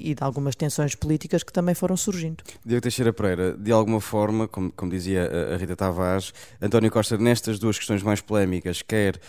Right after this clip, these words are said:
Speaker 2: eh, as licenças para alojamento local, quer para o arrendamento coercivo, atirou a batata quente para os municípios, dizendo: "Nós só estamos a dar mais uma ferramenta, os autarcas decidirão,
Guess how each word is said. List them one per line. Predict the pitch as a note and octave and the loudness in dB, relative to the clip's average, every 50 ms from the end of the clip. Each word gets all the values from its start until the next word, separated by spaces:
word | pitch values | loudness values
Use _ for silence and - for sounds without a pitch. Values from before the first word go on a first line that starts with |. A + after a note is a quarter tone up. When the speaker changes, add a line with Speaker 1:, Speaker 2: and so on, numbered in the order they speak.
| - - - - | -20 -20 -18 -8
Speaker 2:
eh, | - F#2+ G2 F#2+ F#2 F#2 C#2 C#2+ | -4 -2 0 2 2 0 0 0
as | F2 F2+ | -2 -2
licenças | F2+ G2 F#2 - G2+ F2+ - E2 D#2+ - | -2 -2 -4 -4 -4 -6 -6 -8 -10 -10
para | - - F2 F#2 | -8 -4 -2 -2
alojamento | F#2 F2+ E2+ F2 F#2+ F#2+ F#2 - F#2+ | -2 -2 -2 0 0 0 0 -2 -4
local, | F#2+ - - G2+ F2+ E2 - - - - | -6 -2 0 0 0 0 -2 -8 -12 -4
quer | - A2 G#2+ G2 E2 E2 | 0 2 2 2 0 -2
para | - - F#2+ F2 | -8 -6 -4 -2
o | F2+ F2+ | 0 0
arrendamento | F2 F2+ F#2 F2 F#2+ F#2 F#2+ - - | 0 -2 -2 0 0 0 0 -2 -2
coercivo, | - G#2 G2+ - - A#2 A#2 A#2 B2+ | -2 -2 -2 0 0 -2 -2 0 -2
atirou | A#2+ - - G#2 G2+ G2 | -4 -2 -2 0 0 0
a | F#2+ | 0
batata | F2 - G2 F2+ - F#2+ | 0 0 -2 -2 -2 -4
quente | F2+ - G2+ F#2+ F2 - | -6 -4 -4 -6 -6 -4
para | - F#2+ F#2+ F#2+ | -4 -2 -2 0
os | G2 F#2 | 0 0
municípios, | F#2+ F#2+ F#2 F2+ - - B2 A2 - A#2 G#2 F2+ | 0 0 -2 -2 -4 -4 -4 -4 -2 -2 -2 -2
dizendo: | G2 F#2+ F2 G2 G#2 B2+ B2+ - - - - - - - | -2 -2 0 2 2 0 0 -4 -12 -20 -20 -20 -10 -6
"Nós | - D3 | -4 -2
só | - G2+ | -2 0
estamos | F#2 G#2+ G#2 G#2+ F#2 G2 | 2 2 2 2 2 0
a | G#2 | 2
dar | F2+ G2+ G2 G2 G2+ | 4 4 4 4 2
mais | F2 G2 G2+ G2+ G2 F2+ | 2 2 2 2 2 2
uma | G#2 G#2 G#2 | 2 2 2
ferramenta, | - - - C3+ D3+ B2 A#2+ C#3+ D#3 - F3+ | 0 0 4 4 6 6 6 4 4 2 0
os | C#3 A2+ | 2 2
autarcas | G#2 G2 - G#2+ G#2 - - G2+ F#2+ - - | 2 2 2 0 0 0 -2 -4 -4 -6 -8
decidirão, | - - - - G#2+ G#2 G2 F#2+ F#2+ F#2+ G2+ G#2+ | -8 -6 -4 0 2 2 4 4 4 4 4 2